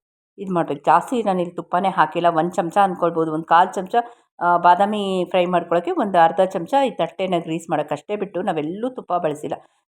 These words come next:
So ಇಮಿಡಿಯೇಟಾಗಿ ಇದು ಸೆಟ್ ಆಗಿಬಿಡುತ್ತೆ. ಯಾಕಂದ್ರೆ ನಾ ಹೇಳಿದ್ನಲ್ಲ ಉಂಡೆ ಪಾಕ ಅಂತ, ಅದೇ ಕನ್ಸಿಸ್ಟೆನ್ಸಿ ಇದು, ಈ ಸ್ವೀಟ್‌ಗೆ. ನೋಡಿ, ಇದು ಚೆನ್ನಾಗಿ ಆರ್ಬಿಡುತ್ತೆ ಯಾವ ರೀತಿ ಬಂದಿದೆ ಅಂತ.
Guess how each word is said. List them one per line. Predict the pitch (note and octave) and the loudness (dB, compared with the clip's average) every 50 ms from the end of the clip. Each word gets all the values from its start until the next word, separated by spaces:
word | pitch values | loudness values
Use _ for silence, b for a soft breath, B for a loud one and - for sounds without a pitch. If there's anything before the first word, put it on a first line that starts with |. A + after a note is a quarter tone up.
| _ _ | _ _
So | - E3+ | -10 -8
ಇಮಿಡಿಯೇಟಾಗಿ | E3+ F3+ G3+ A#3 B3 B3 G#3+ - B3+ - A3 C#4+ E4 | -6 -4 -2 0 0 0 0 0 0 2 0 0 0
ಇದು | A#3 - | -4 -6
ಸೆಟ್ | F#3 - - E3+ - - | -8 -10 -12 -10 -4 -4
ಆಗಿಬಿಡುತ್ತೆ. | E3+ E3 E3+ E3 E3 D#3+ - D3 | -4 -4 -4 -6 -8 -4 -2 -2
ಯಾಕಂದ್ರೆ | D3 D3 G3 G#3 | -2 -2 -2 -2
ನಾ | G3 E3+ F3 | -2 0 0
ಹೇಳಿದ್ನಲ್ಲ | F#3 F3+ F#3+ F#3+ F3+ F3 | 0 -2 0 -2 -2 0
ಉಂಡೆ | E3+ E3+ F3 F#3 F#3 G3+ G3+ | 0 -2 -2 -2 -2 -2 -2
ಪಾಕ | G3+ - F3 E3 - - | -2 -4 -6 -4 -2 -4
ಅಂತ, | D#3+ D#3 D#3 - - - | -4 -2 -2 -4 -4 -4
ಅದೇ | - D#3+ D#3+ D#3 F3+ | -4 -6 -4 -6 -6
ಕನ್ಸಿಸ್ಟೆನ್ಸಿ | F#3+ - E3+ C#3+ - C#3+ C#3+ - - D3+ C#3+ C#3+ - D#3 D3+ | -6 -6 -10 -10 -10 -16 -18 -16 -16 -16 -16 -14 -14 -12 -12
ಇದು, | C#3+ - C3+ - _ _ _ _ _ _ _ _ | -12 -14 -14 -20 _ _ _ _ _ _ _ _
ಈ | F3 G3 | -10 -10
ಸ್ವೀಟ್‌ಗೆ. | F#3 - E3 D#3 D#3 D3+ - - C3+ - _ _ _ _ _ _ - | -10 -8 -8 -10 -10 -10 -12 -16 -16 -16 _ _ _ _ _ _ -10
ನೋಡಿ, | A3+ A3 A3 C4 - - - | -4 -2 0 -2 -2 -4 -10
ಇದು | - G3 F#3 | -12 -12 -12
ಚೆನ್ನಾಗಿ | - - E3 D3 D#3 F3 G3 G#3+ A#3+ B3 A3+ F3+ | -8 -6 -4 -4 -2 -2 0 2 2 4 6 6
ಆರ್ಬಿಡುತ್ತೆ | E3 F3 F3 F3+ F3+ F3 E3+ - F#3 | 4 4 4 2 -2 -2 -2 -2 -4
ಯಾವ | G3+ F3+ D3 C3+ C#3 D#3 F3+ | -2 2 4 6 6 6 4
ರೀತಿ | F#3 F3 E3+ - F#3 | 2 -2 -4 -4 -4
ಬಂದಿದೆ | F3 F3 D#3 E3 D#3+ D3+ D3 | -4 -2 -2 -2 -2 -2 -2
ಅಂತ. | C#3 D3 - | -2 0 -2